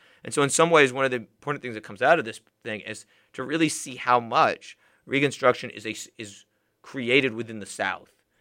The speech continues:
and is not imposed upon the South. Only if we consider solely Confederate supporting white Sou-, Southerners as Southerners do we,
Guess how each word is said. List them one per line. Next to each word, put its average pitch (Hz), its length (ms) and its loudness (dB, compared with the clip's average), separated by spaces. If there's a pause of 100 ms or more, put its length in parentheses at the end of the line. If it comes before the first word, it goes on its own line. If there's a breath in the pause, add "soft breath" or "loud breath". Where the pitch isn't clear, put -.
(160)
and 107 140 -12
is 107 100 -12
not 117 220 2
imposed 131 560 -6
upon 101 300 -4
the - 60 -12
South. 92 380 -6 (500 soft breath)
Only 156 360 4
if 135 100 2
we 135 120 -4
consider 117 640 0 (440)
solely 131 640 4
Confederate 120 520 2
supporting 120 380 -4
white 110 160 -2
Sou-, 95 140 -14 (120)
Southerners 120 560 4
as 101 420 0
Southerners 117 600 2
do 110 160 -6
we, 104 380 -4